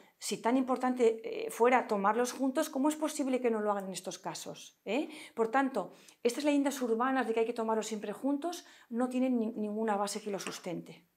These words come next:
¿vale? Bien, y ahora ya vamos a entrar un poco a las aplicaciones, ¿vale? A grandes rasgos,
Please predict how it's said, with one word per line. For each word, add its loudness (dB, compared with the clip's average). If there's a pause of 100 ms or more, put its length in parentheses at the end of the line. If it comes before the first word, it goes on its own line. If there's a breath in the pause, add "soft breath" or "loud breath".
(140)
¿vale? -2 (760)
Bien, -2 (340 loud breath)
y 4
ahora 10
ya 4
vamos 4
a 0
entrar 4
un 2
poco 0 (240 loud breath)
a 4
las 4
aplicaciones, -4
¿vale? -2 (420 loud breath)
A 8
grandes 6
rasgos, 0